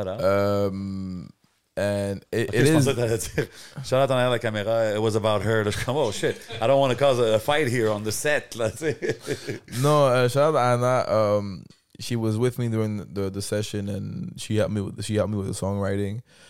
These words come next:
Speaker 2: Euh, tous mes chansons sont basées, sont ba-, sont basées sur des faits vécus.
Speaker 1: Ça peut-tu causer des problèmes ?
Speaker 2: Ça peut, mais c'est pas de mes affaires. C'est,
Speaker 1: Hmm.
Speaker 2: c'est,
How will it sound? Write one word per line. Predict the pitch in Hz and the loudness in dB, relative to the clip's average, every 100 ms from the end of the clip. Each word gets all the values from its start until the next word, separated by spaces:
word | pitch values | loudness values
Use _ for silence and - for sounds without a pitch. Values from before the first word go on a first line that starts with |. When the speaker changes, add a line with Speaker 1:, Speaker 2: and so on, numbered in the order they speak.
| _ _ - | _ _ -4
Speaker 2:
Euh, | 110 113 107 | 2 2 2
tous | - | 0
mes | 151 131 | 0 0
chansons | - 117 107 117 110 | -2 -4 -2 -2 -2
sont | 104 | -2
basées, | 98 98 101 95 98 98 - | -2 -2 -2 -4 -4 -6 -6
sont | - 98 | -12 -6
ba-, | 101 95 | -2 -2
sont | 92 104 | -2 -4
basées | 101 104 101 101 98 104 | -2 0 2 2 0 -2
sur | - 101 | -2 -4
des | 98 | -4
faits | 98 95 | -2 -2
vécus. | 95 90 98 104 120 | -2 -4 -4 -4 -6
Speaker 1:
Ça | 87 | -10
peut-tu | - 98 - | -8 -10 -8
causer | 98 98 | -6 -4
des | 95 | -6
problèmes ? | 85 90 98 131 131 - | -6 -4 -4 -6 -8 -16
Speaker 2:
Ça | - 98 107 | -6 -2 2
peut, | - 117 | 2 2
mais | 110 | 0
c'est | 104 | -2
pas | 101 | -2
de | 101 | 0
mes | 101 | 0
affaires. | 95 98 95 - _ _ _ _ _ _ - - | -2 -2 -6 -10 _ _ _ _ _ _ -20 -16
C'est, | - 113 | -4 -2
Speaker 1:
Hmm. | 95 | 0
Speaker 2:
c'est, | 113 | -2